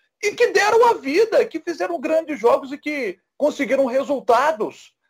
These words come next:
que atrapalharam a vida do time de Belo Horizonte. A gente já viu isso. O time ganhou mala branca naquele jogo ou não? Não sei.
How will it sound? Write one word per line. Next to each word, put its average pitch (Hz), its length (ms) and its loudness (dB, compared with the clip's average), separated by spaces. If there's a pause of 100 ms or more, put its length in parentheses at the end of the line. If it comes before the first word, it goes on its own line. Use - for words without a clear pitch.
que 233 80 2
atrapalharam 254 720 2
a 254 80 0
vida 214 260 -4
do 202 120 -8
time 202 240 -12
de 185 120 -14
Belo 170 240 2
Horizonte. 135 720 -4
A 156 100 2
gente 240 180 -6
já 320 120 6
viu 311 200 -2
isso. - 180 -10 (220)
O 285 80 -10
time 403 220 -6
ganhou 302 300 4
mala 247 260 4
branca 240 340 2
naquele 208 360 -2
jogo 240 280 4
ou 214 60 2
não? 262 260 2
Não 180 460 -2
sei. - 580 -10